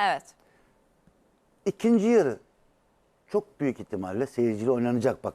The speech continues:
Speaker 2: burada geçen gün de bizimkiler yazı olarak onu yazdı. Ben onu söylemiyorum. Ben diyorum ki ikinci yarıdan önce muhtemelen Kasım'da da seyirciyle oynama başlayabilir. Localar kesin açılacak. Bu gidişatla. Niye? Sayıyı bırakın arkadaşlar.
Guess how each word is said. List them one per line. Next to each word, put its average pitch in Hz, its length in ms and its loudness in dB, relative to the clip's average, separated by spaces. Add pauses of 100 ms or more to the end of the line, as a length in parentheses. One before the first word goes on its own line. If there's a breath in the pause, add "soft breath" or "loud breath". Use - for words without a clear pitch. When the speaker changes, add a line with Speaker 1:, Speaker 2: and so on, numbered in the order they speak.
Speaker 2:
burada 135 380 2 (600 soft breath)
geçen 139 340 -2
gün 143 80 -2
de 131 80 0
bizimkiler 123 380 0
yazı 113 240 0
olarak 127 260 2
onu 131 100 -2
yazdı. 151 220 0
Ben 127 100 2
onu 135 120 0
söylemiyorum. 120 520 -2
Ben 123 180 0
diyorum 165 180 -2
ki 131 60 -4
ikinci 123 320 -2
yarıdan 131 260 2
önce 123 240 -2
muhtemelen 123 640 0
Kasım'da 135 480 0
da 120 160 0 (640 soft breath)
seyirciyle 127 440 2
oynama 139 300 2
başlayabilir. 120 420 0
Localar 165 340 4
kesin 160 260 -2
açılacak. 139 400 -2 (1200)
Bu 214 140 4
gidişatla. 123 520 2 (420 soft breath)
Niye? 196 360 4 (1040)
Sayıyı 175 440 4
bırakın 180 280 4
arkadaşlar. 131 540 0